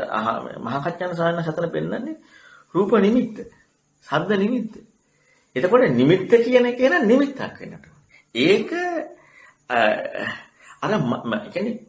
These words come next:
මේක මැනීමක් එක තමයි බවක් වෙලා තියෙන්නේ. නිමිත්ත කියන්නේ මැනීමක්නේ.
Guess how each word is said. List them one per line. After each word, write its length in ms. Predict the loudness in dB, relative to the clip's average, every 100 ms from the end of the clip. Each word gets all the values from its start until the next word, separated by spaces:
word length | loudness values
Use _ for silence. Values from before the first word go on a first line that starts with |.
| _
මේක 340 | -4 0 2 2
මැනීමක් 640 | 2 2 2 2 0 -2 -2
එක 120 | 0
තමයි 240 | 2 4
බවක් 300 | 4 4 2 -4
වෙලා 240 | -8 -10
තියෙන්නේ. 360 | -14 -20 -20 _ _ _ _ _ _ _ _ _ _ _ _ _ _ -6
නිමිත්ත 300 | 0 0 0
කියන්නේ 340 | -2 -2 -2
මැනීමක්නේ. 600 | 0 2 4 2 -2 -10